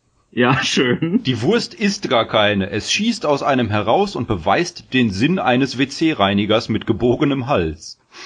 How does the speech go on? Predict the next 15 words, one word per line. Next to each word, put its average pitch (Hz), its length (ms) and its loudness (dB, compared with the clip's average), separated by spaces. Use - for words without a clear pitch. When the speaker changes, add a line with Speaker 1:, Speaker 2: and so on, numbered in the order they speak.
Speaker 2:
Aber 117 200 0
auch 160 220 0
den 165 160 -2
besonderen 165 500 2
Scheißespaß 135 800 -2
nach 104 180 0
viel 156 240 -8
Bier. 101 340 -4
Speaker 1:
Das 95 260 -6
ist, - 280 -8
ist - 160 -6
aber 170 300 0
auch - 240 2
schön 196 540 0
geschrieben. 123 880 -2